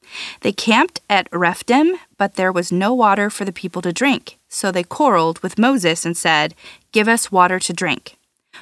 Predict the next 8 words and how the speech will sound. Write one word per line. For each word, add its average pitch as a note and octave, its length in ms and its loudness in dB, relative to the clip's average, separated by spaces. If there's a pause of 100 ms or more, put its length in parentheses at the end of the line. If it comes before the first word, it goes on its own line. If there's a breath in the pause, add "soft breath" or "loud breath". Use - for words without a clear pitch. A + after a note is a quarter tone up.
Moses G3 360 0
replied, D#3+ 480 0 (400 soft breath)
"Why E4+ 180 2
do G4 80 2
you C#4 100 4
quarrel E3+ 460 2
with D#3+ 240 -8
me? D3+ 320 -4